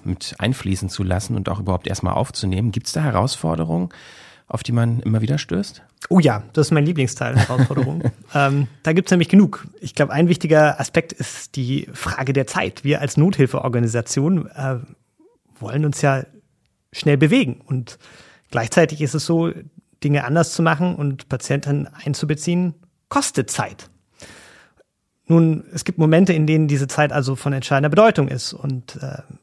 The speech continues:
Speaker 2: wenn man sich nicht Zeit nimmt zum Zuhören, und schnell handelt, dann gewinnt man ja manchmal mehr. Und schnelle Nothilfe ist unsere Stärke, das machen wir schon immer, da sind wir gut drin.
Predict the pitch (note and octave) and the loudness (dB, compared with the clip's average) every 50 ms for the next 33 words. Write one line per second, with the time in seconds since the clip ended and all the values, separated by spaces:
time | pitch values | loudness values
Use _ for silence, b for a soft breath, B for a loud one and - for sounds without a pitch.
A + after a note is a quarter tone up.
0 | _ _ _ _ _ _ _ E3 - - C#3 C#3 C3+ C3 C3 C3 - C#3 B2+ - | _ _ _ _ _ _ _ -12 -6 -4 -2 0 0 0 0 -2 -2 -4 -6 -2
1 | - C#3+ C3+ C3+ D#3 D3+ C3 - - C#3 C3 B2 - - - A#3+ A3+ F3+ G3+ G#3 | -2 -2 -2 0 -2 -4 -4 -2 -4 -4 -4 -4 -8 -4 0 2 4 6 6 4
2 | A3 A3 G#3 b b b b b b b b b b b _ _ _ - D3+ B2+ | 4 2 -2 b b b b b b b b b b b _ _ _ -6 -6 -4
3 | - - C3 A#2+ G2+ - A3 A#3+ D3 D3 F3+ - - - - C3+ C3 C3+ C3 A#2+ | -2 0 0 0 2 4 6 6 6 6 4 2 0 -6 -6 -4 -2 -2 -2 0
4 | D3 G3 B3+ A#3 D#3+ D#3 D3 C#3 C3+ C#3 C#3+ - - D#3+ D#3 F#3 G#3+ G#3+ D3 B2 | 2 4 4 4 4 4 4 4 4 2 0 0 -2 0 2 4 4 4 2 0
5 | - - - C3+ C3+ C3 - - - F#3+ F3 E3 - - - C#3+ D3+ D#3+ D3 C3+ | -2 -4 -6 -8 -8 -8 -10 -14 -18 -18 -16 -16 -8 -2 0 2 4 4 4 4
6 | C#3+ E3+ - - F3 E3+ - E3+ D3+ - D#3+ C#3+ - C#3+ - - - C#3+ C#3 D3 | 2 2 2 2 2 2 0 -2 -2 -2 -2 -2 -2 -2 -4 -2 0 0 0 0
7 | - - G3 G#3+ G3 C3+ A2 - - - _ - C#3 C#3 C3 D3+ D3+ C#3+ - - | 2 2 2 2 0 -2 -4 -6 -8 -16 _ -8 -4 -2 0 2 2 2 0 -2
8 | C#3 - D#3+ E3+ G3 G#3+ A3+ A3+ F3+ D3 C3+ - E3 F3 F#3+ F#3 C4 C#4+ - - | -2 2 4 6 6 6 6 4 0 -2 -4 -2 0 2 4 4 4 4 4 2
9 | C3 B2+ B2+ | -6 -8 -10